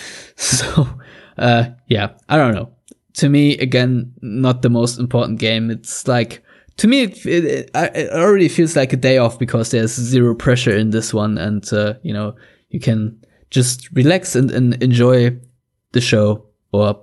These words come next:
not if things are going badly for Dortmund. Um,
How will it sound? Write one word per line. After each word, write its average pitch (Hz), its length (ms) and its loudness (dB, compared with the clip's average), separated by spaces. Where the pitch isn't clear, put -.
not 95 300 -2
if - 160 -4
things - 340 -4
are 107 120 0
going 104 260 -2
badly 104 300 -2
for - 160 -6
Dortmund. 104 360 -4
Um, 135 460 0